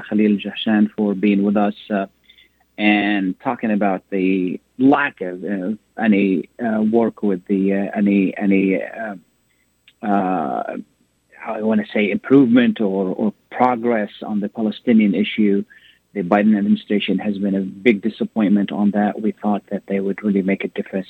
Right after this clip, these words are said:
on that. There are many other issues in the world also that we've been watching, and with us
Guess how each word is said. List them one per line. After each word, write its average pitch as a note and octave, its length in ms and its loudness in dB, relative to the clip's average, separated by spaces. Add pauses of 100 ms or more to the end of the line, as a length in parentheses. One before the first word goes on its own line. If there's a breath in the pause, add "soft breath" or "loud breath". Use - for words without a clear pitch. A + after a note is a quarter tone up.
on - 140 -20
that. G#2 180 -14 (680 loud breath)
There C#3 320 6
are - 40 -2
many C#3+ 360 0
other B2 320 0
issues A#2+ 400 -4
in G#2+ 140 0
the G#2 60 0
world A#2+ 420 4
also A2+ 580 -4
that G2 260 -4
we've G2 160 -6
been G2 160 -4
watching, A2+ 680 2
and G2+ 440 0
with A2 140 2
us A2 120 -2